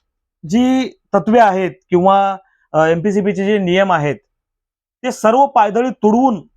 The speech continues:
त्या ठिकाणी इंडिया माइल्स ही कंपनी जी आहे, ती मोठ्या प्रमाणात धूर पसरवत आहे. या संदर्भात स्थानिक परिसरातील जे नागरिक आहेत, त्यांनी त्या कंपनीला भेट दिली आणि त्यांना सांगितलं की, "मोठ्या प्रमाणात धूर निघतोय,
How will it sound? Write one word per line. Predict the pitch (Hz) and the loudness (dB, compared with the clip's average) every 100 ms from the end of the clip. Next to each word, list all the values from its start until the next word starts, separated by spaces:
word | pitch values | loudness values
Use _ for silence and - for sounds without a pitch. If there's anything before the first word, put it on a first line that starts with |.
| _ _ - | _ _ 0
त्या | 240 | 2
ठिकाणी | 185 180 196 214 233 | 2 -2 -2 -2 -4
इंडिया | 175 165 180 202 | -4 0 0 0
माइल्स | 180 196 - 190 | 0 -4 -6 -10
ही | |
कंपनी | 190 160 143 175 170 | -6 -6 -4 -4 -2
जी | 165 | 0
आहे, | 151 151 | 0 0
ती | 160 | -6
मोठ्या | 180 139 160 | -6 -6 -6
प्रमाणात | 156 156 165 175 175 185 - _ _ _ | -6 -6 -4 -4 -4 -6 -8 _ _ _
धूर | 123 151 247 240 | -6 0 2 2
पसरवत | 226 196 190 190 | -2 0 -2 0
आहे. | 175 147 107 _ _ _ - | -2 -4 -10 _ _ _ -4
या | 165 220 | 0 0
संदर्भात | 220 208 202 226 | 0 -2 0 -2
स्थानिक | - - 196 202 | -2 -2 -2 -2
परिसरातील | 196 190 202 196 190 196 | -2 -2 0 0 0 -2
जे | 208 | -2
नागरिक | 190 156 175 185 | 0 -2 -2 0
आहेत, | 165 147 - _ _ _ _ _ _ - | -2 -2 -10 _ _ _ _ _ _ -4
त्यांनी | 185 214 | -2 0
त्या | 220 226 | -2 -2
कंपनीला | 202 175 208 208 | -2 -2 -2 -2
भेट | 196 175 190 | 0 0 0
दिली | 190 190 | 0 -2
आणि | 180 180 | -2 -2
त्यांना | 185 190 | -4 -4
सांगितलं | 180 170 190 196 165 | -6 -6 -4 -2 -2
की, | 156 175 | -2 -8
"मोठ्या | 170 151 165 | -6 -4 -4
प्रमाणात | 170 170 170 | -2 -2 -2
धूर | 147 143 175 | -4 -6 -6
निघतोय, | 156 - 175 | -6 -4 -2